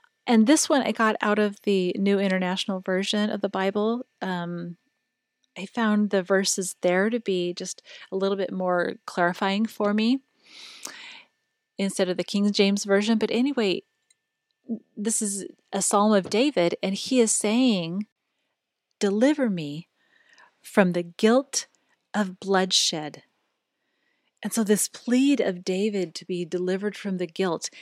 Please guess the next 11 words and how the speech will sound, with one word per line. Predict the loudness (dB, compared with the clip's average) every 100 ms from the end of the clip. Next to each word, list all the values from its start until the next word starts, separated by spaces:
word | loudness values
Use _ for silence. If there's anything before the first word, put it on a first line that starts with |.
| -20 _
that's, | -2 0 -2 -4 -8 -10 _ -4
I | -2 -2
think | -2 -2 -2
that's | -4 -4 -4
really, | -2 0 2 2 0 -2 -8 -16 -16 -18 -20 -20 _ -8
um, | -6 -4 -8 -10 -14 -18 -10
what | -6 -4
I | -4
want | -6 -6 -6 -6 -6
to | -4 -2 0 -2 -4 -8 -16 _ _ _ _ _ _ _ _ _ -20 -12
stress, | -8 -6 -2 -2 -2 -4 -6 -10